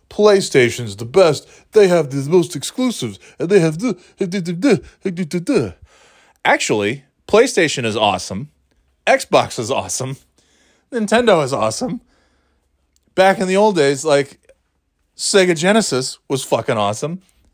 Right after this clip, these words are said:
And so was Nintendo. So was Super Nintendo. If, if Genesis was such a piece of shit, they wouldn't keep coming out with the Genesis, uh, you know, classic console on,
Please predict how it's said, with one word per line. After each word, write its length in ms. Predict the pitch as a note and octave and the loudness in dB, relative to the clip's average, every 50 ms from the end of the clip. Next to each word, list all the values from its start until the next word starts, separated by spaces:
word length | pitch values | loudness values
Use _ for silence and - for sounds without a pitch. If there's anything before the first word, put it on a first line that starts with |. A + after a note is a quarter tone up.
| _ _ - | _ _ -12
And 100 | A#3 G3+ | -10 -6
so 160 | - - A#3 | -2 0 2
was 200 | G3 G3 F#3+ E3+ | 2 2 0 -2
Nintendo. 540 | F#3+ G3 F#3+ E3 G3+ G#3+ G#3 F#3 B2+ F#2 E2 | -2 -4 -2 0 0 0 0 -2 -4 -6 -6
So 180 | - - F#3+ F#3 | -4 0 2 2
was 180 | G3 G3 - | 2 0 -2
Super 220 | - D4+ D4+ - G3 | -6 -6 -6 -6 -8
Nintendo. 520 | D3+ C3 A2+ G#2+ F#2+ E2+ F2 E2+ F2+ - _ _ _ _ _ _ _ _ _ _ _ _ _ _ _ _ _ _ _ _ _ _ _ _ _ _ _ _ _ _ _ _ _ _ _ _ - | -10 -10 -10 -12 -14 -14 -14 -16 -18 -20 _ _ _ _ _ _ _ _ _ _ _ _ _ _ _ _ _ _ _ _ _ _ _ _ _ _ _ _ _ _ _ _ _ _ _ _ -8
If, 180 | - D#3 C#3 - - | -8 -8 -8 -6 -6
if 140 | F3 D3 | -6 -4
Genesis 500 | B2 B2 D#3 F#3 G#3 G#3+ - - E3+ - | -2 0 0 2 2 2 0 -2 -4 -4
was 140 | D3+ C3+ - | -4 -4 -2
such 180 | - D3 - - | -4 -4 -4 -6
a 40 | - | -10
piece 240 | - D3+ C#3 - | -8 -8 -8 -8
of 80 | - A2+ | -8 -6
shit, 200 | - - E3 C#3+ | -4 -2 -2 -2
they 100 | - B2+ | -2 -2
wouldn't 280 | A#2+ C3+ D3 C#3+ C3 - | -2 -2 -2 -4 -4 -6
keep 160 | D3 C3 - | -8 -8 -8
coming 240 | - D3 D3 C3+ C#3 | -6 -6 -4 -2 0
out 160 | D3 C#3+ C3 | 0 0 -2
with 140 | C3 - - | -4 -6 -6
the 220 | A#2 A#2 A2+ G#2+ | -8 -8 -8 -8
Genesis, 720 | G#2 G#2 C3 C3 C#3+ C#3 - - C3+ B2 A2 - - - | -8 -8 -6 -6 -4 -6 -6 -6 -6 -6 -6 -8 -8 -8
uh, 260 | C3+ A#2 G#2 G2+ F#2 F2 _ _ _ _ _ _ _ - | -8 -6 -6 -6 -6 -8 _ _ _ _ _ _ _ -8
you 100 | A#2+ A#2+ | -4 -2
know, 140 | A2 G2 F#2+ | -2 -2 -4
classic 560 | - - - A#2+ B2 B2+ B2+ - C3+ A#2 - | -6 -6 -2 0 0 0 0 0 -4 -6 -6
console 600 | - - C3 C3 C3+ D3 C#3+ - B2+ G#2+ G#2 G#2 | -6 -4 -2 -2 -2 -2 -2 0 0 2 2 2
on, 380 | G#2 G2+ G2+ G#2 G#2+ A2 G#2 | 2 0 -2 -4 -6 -10 -12